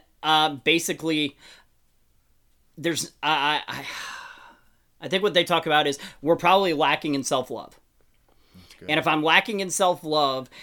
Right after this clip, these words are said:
Speaker 1: then I become a breeding ground. Like, I become fertile soil
Speaker 2: Mm-hmm.
Speaker 1: for other people's negativity and my own negativity.
Speaker 2: How about that? That's
Speaker 1: So
Speaker 2: good.
Speaker 1: when somebody comes at me with,
Speaker 2: Uh-huh.
Speaker 1: uh, when somebody comes at me not being impeccable with their words,
Speaker 2: Uh-huh.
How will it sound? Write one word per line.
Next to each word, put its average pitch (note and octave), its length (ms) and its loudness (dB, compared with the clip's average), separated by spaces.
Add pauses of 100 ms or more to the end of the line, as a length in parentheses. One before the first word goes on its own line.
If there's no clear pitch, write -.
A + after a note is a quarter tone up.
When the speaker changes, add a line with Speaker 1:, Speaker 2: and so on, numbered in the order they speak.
(140)
Speaker 1:
then D#3+ 200 2
I D#3 160 4
become D#3+ 560 -2 (100)
a D3 200 0
breeding D3+ 600 -2
ground. A2+ 560 -8 (220)
Like, C#3+ 300 -4
I D3+ 140 0
become E3+ 420 -2
fertile E3+ 360 -2
soil C3 600 -2 (100)
Speaker 2:
Mm-hmm. A2+ 200 -14
Speaker 1:
for - 200 -6
other E3+ 200 -2
people's D3+ 340 -6
negativity D3 600 -2
and C#3 80 -2
my C3 160 -2
own B2+ 160 -4
negativity. A2 580 -10 (120)
Speaker 2:
How A#2 120 -12
about D#3 240 -8
that? A#2 340 -12
That's - 120 -12
Speaker 1:
So F3 280 8
Speaker 2:
good. E3+ 100 2
Speaker 1:
when E3+ 160 2
somebody A3 340 4
comes F#3+ 300 0
at F3 160 2
me C#3+ 240 0
with, C#3+ 260 -2
Speaker 2:
Uh-huh. A2+ 180 -12
Speaker 1:
uh, C3+ 380 0 (1600)
when E3 200 -2
somebody G3 200 0
comes E3+ 200 0
at D#3+ 60 -2
me D3+ 100 0
not D3+ 200 2
being E3+ 180 -2
impeccable D3+ 460 0
with B2+ 160 -8
their E4+ 200 4
words, A#2+ 480 -4
Speaker 2:
Uh-huh. B2 120 -8